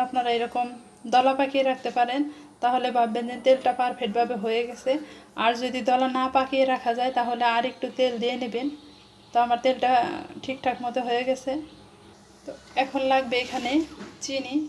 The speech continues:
আমি এখন চিনি দিয়ে নিলাম। চিনিটা আপনারা যে যেরকম মিষ্টি খান সেরকম চিনি দিবেন। চিনিটা দেওয়ার পর আমি এখানে হালকা কুসুম গরম পানি দিয়ে দিব এখন। তো এখন আমি যে হালকা কুসুম গরম পানি দিয়ে নিলাম।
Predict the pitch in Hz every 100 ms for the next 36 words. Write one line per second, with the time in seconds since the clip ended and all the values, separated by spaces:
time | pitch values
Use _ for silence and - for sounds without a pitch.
0 | - - - 202 202 - - - - -
1 | - 240 240 247 240 285 277 269 269 269
2 | 269 214 254 302 - - 294 302 302 254
3 | 262 277 269 - 269 277 285 294 285 285
4 | 277 247 247 247 - 240 240 240 247 269
5 | - - - - - 262 262 233 226 277
6 | - - - - - - 269 269 269 233
7 | 254 262 269 262 233 294 294 - - 240
8 | 254 262 254 247 240 240 269 262 277 262
9 | 240 240 269 277 247 233 254 254 254 254
10 | 294 320 - - - - - - - -
11 | - - - - - - - - - 277
12 | 269 302 269 269 262 262 262 262 294 277
13 | 240 240 254 262 - 254 247 254 254 254
14 | 240 247 247 247 247